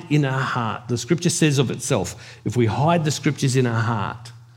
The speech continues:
at the time when we most need it, the Holy Spirit will bring it to power in us. And the reason many people don't have, don't have power in their life is often they don't have the power of the scripture in them for the Holy Spirit to spark the,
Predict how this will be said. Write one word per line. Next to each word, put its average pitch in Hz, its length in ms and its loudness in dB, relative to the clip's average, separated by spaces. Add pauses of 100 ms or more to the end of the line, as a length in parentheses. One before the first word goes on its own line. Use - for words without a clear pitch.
(420)
at 120 140 2
the 123 60 0
time 143 360 4
when 151 160 6
we 143 100 6
most 131 360 2
need 123 160 4
it, - 140 -6
the 110 100 -2
Holy 107 240 0
Spirit 117 380 0
will 110 120 0
bring 110 260 2
it - 200 -8
to 127 100 -4
power 101 500 -2 (380)
in 98 140 0
us. - 320 -8 (440)
And 113 80 4
the 117 60 6
reason 131 320 6
many 143 180 4
people 120 280 0
don't 120 240 2
have, 107 260 0 (300)
don't 131 180 4
have 113 220 0
power 208 320 2
in - 80 0
their 107 100 0
life 104 320 -2
is 120 140 2
often 117 240 0
they 113 100 2
don't 117 220 2
have 107 200 0
the 110 80 -6
power 110 280 -2
of 104 100 -4
the 104 60 -2
scripture - 400 -2
in 117 180 2
them 113 140 0
for - 340 -6
the 110 80 4
Holy 110 220 4
Spirit - 340 -2
to 110 80 -4
spark 104 600 -2
the, 101 100 -6